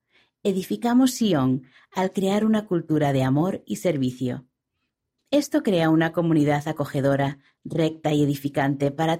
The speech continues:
todos los miembros de la Iglesia de Jesucristo de los Santos de los últimos días, ya sean miembros de toda la vida,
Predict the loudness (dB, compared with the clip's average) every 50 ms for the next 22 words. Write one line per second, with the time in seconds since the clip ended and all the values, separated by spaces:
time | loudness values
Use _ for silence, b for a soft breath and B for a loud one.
0 | -4 -2 -2 0 2 2 0 0 -2 -2 0 2 2 2 2 2 0 -2 0 0
1 | 0 0 0 0 -2 -2 -2 -2 -2 -2 -2 -4 -6 -6 -8 -8 -6 -4 -4 -4
2 | -4 -2 -2 -2 -2 0 -2 -2 -2 -2 -2 -2 0 0 -2 -4 -4 -2 -2 -2
3 | -2 -4 -6 -6 -4 -2 0 0 0 0 -2 -2 -2 -2 -2 -4 -8 -12 -16 b
4 | b b b b b b b b _ 0 0 0 0 0 0 0 2 2 2 4
5 | 4 2 2 2 0 0 -2 -2 -4 -2 -2 0 0 0 0 0 0 0 -2 -2
6 | -2 -4 -4 -6